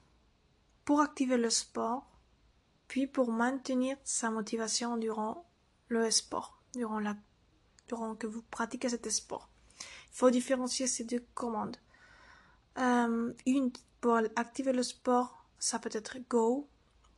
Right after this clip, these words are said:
en anglais, mais toi tu peux mettre celle que tu veux. Et un autre, le code activant pour maintenir la motivation, pas des pics émotionnels, oh non, simplement la motivation, parce que c'est vrai qu'un chien peut aussi se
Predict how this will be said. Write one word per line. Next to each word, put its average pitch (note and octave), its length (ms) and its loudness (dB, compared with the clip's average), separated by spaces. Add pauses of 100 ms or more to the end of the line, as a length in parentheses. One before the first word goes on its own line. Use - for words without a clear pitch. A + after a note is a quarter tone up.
en A3 100 -4
anglais, G#3+ 300 2
mais G#3+ 340 -4 (120)
toi A3+ 140 -2
tu A3 120 -10
peux A#3+ 80 -10
mettre A3 240 -4
celle A3+ 160 -2
que A3+ 100 -2
tu A3+ 140 -12
veux. A#3+ 220 -2 (720)
Et B3+ 260 8
un A#3+ 160 2
autre, A#3+ 280 0
le A3+ 140 2
code B3 360 4
activant B3 760 -2 (640)
pour A#3 320 0
maintenir A3+ 540 0
la A3 160 0
motivation, A3+ 680 0 (100)
pas A3 140 4
des A3+ 100 4 (160)
pics B3 200 -2
émotionnels, A3 520 -4
oh A#3+ 200 -2
non, A3+ 100 -4
simplement A3 440 -4
la G#3 180 0
motivation, B3 600 -2
parce - 140 -10
que - 100 -12
c'est G#3+ 120 -2
vrai G#3 140 -4
qu'un G#3 200 -8
chien G#3+ 220 -6
peut G#3+ 140 -6
aussi G#3+ 200 -4
se B3 300 -4